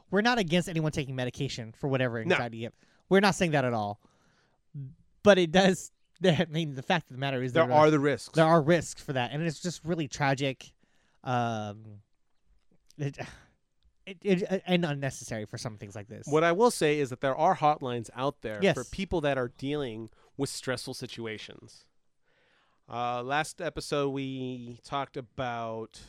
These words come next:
Speaker 2: the Suicide Prevention Lifeline. And I feel, though, bec-, feel of, of what has happened recently this past week,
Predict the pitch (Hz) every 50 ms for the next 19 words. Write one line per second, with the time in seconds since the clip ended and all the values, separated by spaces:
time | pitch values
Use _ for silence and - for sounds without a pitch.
0 | - _ _ _ _ - 123 123 120 120 120 120 120 117 117 117 113 - - -
1 | - - 175 175 180 170 - - 165 156 156 147 - - 160 139 120 107 135 139
2 | 143 143 139 - - 160 156 151 143 131 110 107 113 131 156 - - 113 101 98
3 | 95 95 92 95 - _ _ _ _ _ _ _ _ _ _ _ _ _ _ _
4 | _ _ _ _ _ _ _ _ _ _ _ - 139 160 180 190 175 - 254 277
5 | 277 254 226 208 190 185 180 175 170 165 - - 147 147 139 - - - - 151
6 | 131 123 196 226 214 190 165 147 135 131 143 - 165 139 127 123 135 165 185 190
7 | 165 160 156 143 151 151 143 - - 139 135 131 127 123 135 147 143 - 156 143
8 | 131 127 123 120 127 - - 135 127 123 - - - 127 131 123 117 110 110 -
9 | _